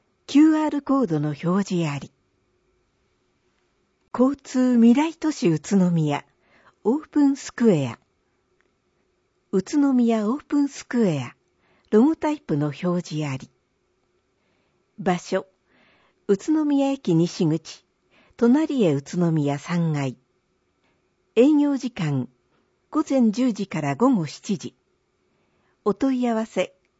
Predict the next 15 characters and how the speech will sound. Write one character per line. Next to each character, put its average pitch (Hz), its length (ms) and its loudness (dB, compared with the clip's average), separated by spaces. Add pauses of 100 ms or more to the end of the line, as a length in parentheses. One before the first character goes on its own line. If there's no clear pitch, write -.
(360)
零 285 300 4
二 277 280 2
八 147 440 -12 (260)
六 190 340 0
一 170 380 -4
一 - 0 -
一 - 340 -12 (280)
三 285 420 -2
二 208 280 2
零 147 240 0
六。 - 340 -10 (1500)
一 - 260 -8
ペ 330 240 0
ー 190 40 -4
ジ、 151 220 -10